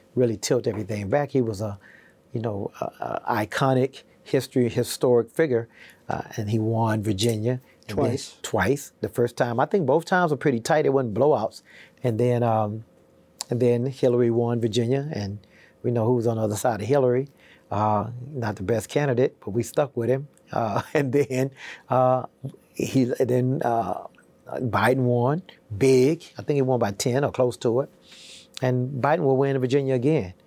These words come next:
Speaker 1: Uh, and it'll be because he's talking about kitchen table issues. And I think it'll be because he believes in, actually believes in democracy. Democracy is a good thing. This whole, you know, he's just not saying "we the people." He's not just saying,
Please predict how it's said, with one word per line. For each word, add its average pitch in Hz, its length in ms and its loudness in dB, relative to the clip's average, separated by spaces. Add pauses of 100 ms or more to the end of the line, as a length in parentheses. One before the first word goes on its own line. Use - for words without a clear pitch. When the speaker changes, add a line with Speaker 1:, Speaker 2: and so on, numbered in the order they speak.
(440)
Speaker 1:
Uh, 113 140 2
and 117 100 0
it'll 123 180 4
be 131 200 2
because 120 460 2
he's 120 120 -2
talking 120 240 0
about 113 220 0
kitchen 123 320 -2
table 120 320 2
issues. 131 480 2 (400)
And 107 120 -2
I 107 60 0
think 123 420 -2
it'll 120 140 0
be 117 140 0
because 120 420 -2
he 127 140 2
believes 127 500 2
in, 131 160 0
actually 139 280 0
believes 127 320 2
in 131 100 0
democracy. 131 580 -2 (320)
Democracy 123 540 0
is 131 100 4
a 117 60 -2
good 143 240 0
thing. 95 260 -2
This 113 140 -6
whole, 123 400 2 (400)
you 117 80 -2
know, 117 80 0
he's 123 160 2
just 123 180 0
not 123 200 2
saying 135 320 0
"we 123 120 4
the 117 80 2
people." 123 400 2
He's 120 160 -2
not 123 160 2
just 117 220 -2
saying, 127 420 -2